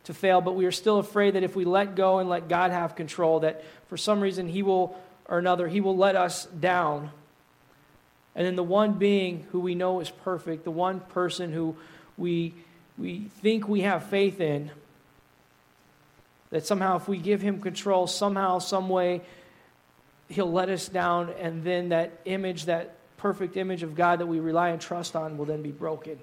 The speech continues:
and we'll be left with nothing. So, so oftentimes we,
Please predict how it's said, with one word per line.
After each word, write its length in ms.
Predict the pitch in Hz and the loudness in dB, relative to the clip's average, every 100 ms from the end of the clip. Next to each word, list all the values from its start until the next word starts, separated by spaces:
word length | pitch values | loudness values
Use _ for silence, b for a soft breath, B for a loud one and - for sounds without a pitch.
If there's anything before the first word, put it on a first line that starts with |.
| - | -14
and 80 | 160 | -10
we'll 100 | 151 | -10
be 120 | 151 | -8
left 260 | 160 147 - | -8 -8 -10
with 140 | 151 | -14
nothing. 340 | 165 143 - - _ _ _ _ _ _ _ _ _ b b b b b _ | -12 -14 -16 -20 _ _ _ _ _ _ _ _ _ b b b b b _
So, 160 | - - | -8 -2
so 220 | 349 208 | 2 6
oftentimes 840 | 202 190 202 165 - 202 185 151 | 6 4 -2 -6 0 2 2 0
we, 200 | 175 175 | -4 -6